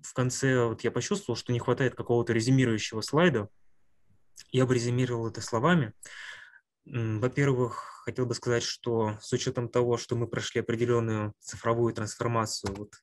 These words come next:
с чего я начал на первых слайдах, да, э, когда мы, э, стали пользоваться с-, ур-, э, приборами совершенно другого уровня, когда мы не говорим про,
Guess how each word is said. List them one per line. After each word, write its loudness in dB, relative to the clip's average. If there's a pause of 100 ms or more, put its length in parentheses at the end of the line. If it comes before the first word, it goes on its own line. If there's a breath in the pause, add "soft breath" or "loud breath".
(360)
с -6
чего -2
я 2
начал -2
на -2
первых -4
слайдах, -4
да, -6 (680 loud breath)
э, -2 (280)
когда 2
мы, -2 (120)
э, -8
стали -4
пользоваться 0
с-, -6
ур-, 2
э, 2
приборами 2
совершенно -2
другого 0
уровня, 2
когда -2
мы -2
не 0
говорим 2
про, -12